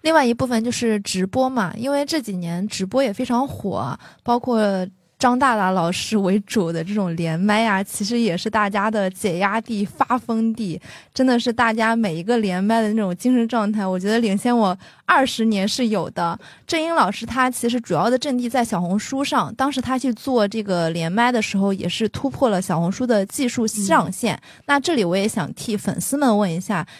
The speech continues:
Speaker 1: 你对于直播间的整活，未来这方面会有一些新的规划吗？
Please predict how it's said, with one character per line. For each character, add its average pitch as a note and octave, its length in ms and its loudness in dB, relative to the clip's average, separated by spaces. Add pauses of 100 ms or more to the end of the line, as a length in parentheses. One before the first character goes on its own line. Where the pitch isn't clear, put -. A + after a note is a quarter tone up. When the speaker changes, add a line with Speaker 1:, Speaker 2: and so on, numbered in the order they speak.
(100)
Speaker 1:
你 F#3+ 120 -4
对 C4 240 0
于 A3+ 140 2
直 B3 180 -4
播 A#3+ 200 4
间 D4+ 200 -2
的 C4 120 2
整 E3+ 280 0
活， E3+ 420 2
未 D4 120 2
来 F3+ 240 2
这 A#3+ 180 0
方 G#3 240 2
面 G3+ 240 2
会 G3 160 2
有 C#3+ 120 2
一 F#3+ 100 0
些 G3 160 -2
新 G#3+ 220 0
的 G#3 100 2
规 G#3 240 4
划 G#3 300 0
吗？ D#3+ 220 -4